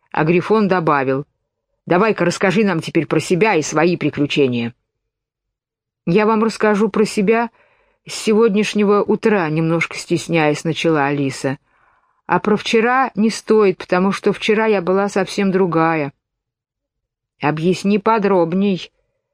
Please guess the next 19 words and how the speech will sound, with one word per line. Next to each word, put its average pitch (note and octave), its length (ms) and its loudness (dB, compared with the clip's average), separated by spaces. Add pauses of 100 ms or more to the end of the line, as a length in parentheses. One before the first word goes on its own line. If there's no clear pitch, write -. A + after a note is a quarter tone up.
сказал D3+ 440 0
черепаха D3 540 -2
телячьи C#3+ 500 -2
ножки. B2+ 520 -6 (520)
"Нет-нет", A#3 560 0 (540)
нетерпеливо F3 600 2
перебил D#3+ 360 2
Грифон. C#3+ 480 0 (520)
"На A3 140 2
объяснение C4 520 2
уходит B3 420 2
уйма A#3 200 2
времени. D#3+ 400 0
Сначала A3+ 440 0
расскажи, A3+ 400 -2
что A#3+ 200 2
с - 60 -2
тобой G3+ 260 2
приключилось". F3+ 760 -2